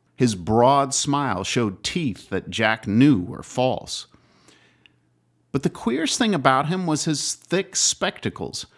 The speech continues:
so heavily tinted with rose that Jack could not see the eyes behind them. The afternoon light seemed to bounce off the lenses in such a manner that no matter what angle you looked at them,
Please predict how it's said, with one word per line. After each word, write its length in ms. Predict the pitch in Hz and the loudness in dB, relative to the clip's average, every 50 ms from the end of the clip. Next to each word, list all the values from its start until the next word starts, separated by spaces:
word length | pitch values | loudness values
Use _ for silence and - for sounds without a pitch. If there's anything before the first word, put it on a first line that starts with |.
| _ _ _ _ - _ _ | _ _ _ _ -20 _ _
so 180 | - - 170 | 0 0 0
heavily 420 | 147 - - 196 190 190 160 139 120 | 0 0 0 0 2 4 4 4 2
tinted 480 | - - - 220 214 190 - 131 107 | 2 0 2 2 2 2 2 -2 0
with 200 | 95 113 107 104 | 0 -2 -2 -2
rose 480 | 113 143 202 208 160 127 113 117 120 - - - - - - _ | 0 2 4 4 4 4 2 0 -4 -8 -12 -18 -20 -20 -10 _
that 240 | - 135 135 - 107 | 4 4 4 4 -2
Jack 500 | 95 95 95 135 139 151 175 185 - - | -6 0 2 2 2 2 2 -2 -6 -6
could 160 | - - 147 | -6 -4 -2
not 280 | 135 131 123 131 131 - | 0 0 0 0 0 -2
see 240 | - - 123 117 123 | -2 0 0 0 0
the 220 | 120 135 139 - | 0 0 0 0
eyes 460 | - 135 151 156 147 120 101 101 - | 0 0 2 2 0 0 -2 -2 -4
behind 460 | - - 120 117 143 160 170 165 127 80 | -4 -4 -4 -2 -2 -2 -2 -2 -4 -6
them. 160 | 80 90 - _ _ _ _ _ _ _ _ _ _ _ _ _ _ _ _ _ - | -6 -10 -14 _ _ _ _ _ _ _ _ _ _ _ _ _ _ _ _ _ 2
The 160 | 131 135 - | 2 4 6
afternoon 580 | - 139 139 - - 143 139 139 135 131 127 123 | 4 4 4 2 0 2 4 4 4 4 4 4
light 420 | 123 127 156 185 180 143 - - | 4 2 2 0 -2 -6 -8 -8
seemed 300 | - - 151 147 147 135 | -4 -2 -2 -2 -2 -4
to 60 | - 131 | -6 -8
bounce 480 | 101 85 - 117 120 139 156 - - | -6 -2 0 0 2 0 0 -4 -6
off 300 | - - 127 131 135 135 | -4 -2 -2 -2 -2 -2
the 100 | - 143 | -2 0
lenses 440 | 139 143 156 156 135 110 101 95 98 | 2 2 2 2 2 2 -2 -2 -2
in 120 | 107 107 | -2 -2
such 220 | 104 - 139 123 - | -2 -2 -2 -2 2
a 60 | 127 | 2
manner 400 | 127 127 131 143 139 110 95 98 | 2 4 4 2 2 0 0 0
that 240 | 95 104 98 - - - - - - _ _ - | 0 0 0 -2 -4 -12 -20 -20 -20 _ _ 2
no 140 | 120 139 | 4 6
matter 260 | 139 139 135 135 120 107 | 6 6 6 4 2 0
what 340 | 104 107 135 165 175 - - - | 2 2 2 0 0 -2 -4 -2
angle 320 | 135 143 147 131 117 123 | -2 0 0 0 0 0
you 140 | 120 113 127 | 0 0 0
looked 260 | 143 180 190 - - | 0 0 0 -2 -4
at 140 | 90 - - | -6 -4 -4
them, 240 | 95 92 101 120 | -4 -4 -4 -4